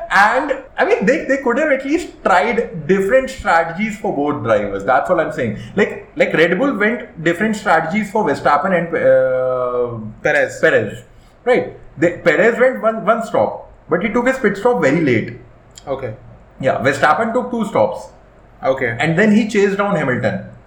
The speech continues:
Speaker 2: Right.
Speaker 1: Right. So my, my, my point is they gambled. I mean, these guys could have at least tried gambling with Bottas, maybe.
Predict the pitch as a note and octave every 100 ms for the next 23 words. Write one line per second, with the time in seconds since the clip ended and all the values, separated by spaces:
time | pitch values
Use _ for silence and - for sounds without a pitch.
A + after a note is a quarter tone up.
0 | - C#3 C3+ B2 A2+ G#2 - F#3+ B3 -
1 | - - - F3 A3 A#3 G#3 A3 A3+ B3
2 | D#4+ C4 G#3+ D#3 F3 F3 B2+ D3 G#3 -
3 | - C#3 E3+ G#3+ - D4 - B3+ B3+ B3
4 | D3+ - E3 F#3+ C4 - - - - F3
5 | D#3 G3+ A#3+ G3+ - _ - D#3+ C3 D3+
6 | C#3+ E3+ B3 B3+ C#4 G#3 G3+ G3+ D4+ D4+
7 | A#3 D3+ A#2 G2